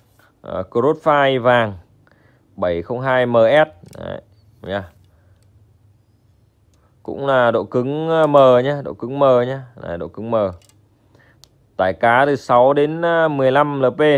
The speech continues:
Đấy, cũng tương đương khoảng tầm độ, ờ, bảy đến tám ki-lô-gam. Chất liệu thì nhớ các bác nhớ nó là carbon này này. Đấy,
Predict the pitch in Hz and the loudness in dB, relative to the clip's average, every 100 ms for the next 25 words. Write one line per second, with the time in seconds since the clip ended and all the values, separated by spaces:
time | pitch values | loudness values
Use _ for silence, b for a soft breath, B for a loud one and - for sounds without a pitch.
0 | 123 _ _ - - 87 - 135 135 127 | -2 _ _ -18 -16 -16 -12 -4 -2 -2
1 | 107 87 82 90 101 95 95 62 87 b | -4 -6 -6 -6 -6 -6 -10 -10 -12 b
2 | b b b b - 82 98 87 98 120 | b b b b -10 -4 -4 -4 -6 -2
3 | 120 117 147 147 131 131 135 113 _ _ | -2 -2 -4 -6 -2 0 0 -2 _ _
4 | _ _ - 139 135 101 98 110 117 131 | _ _ -8 -4 -4 -6 -6 -4 -2 -2
5 | 131 127 135 139 135 127 127 110 98 82 | -2 -2 0 0 -2 0 2 2 -2 -10
6 | _ _ _ _ _ _ _ _ - 76 | _ _ _ _ _ _ _ _ -14 -12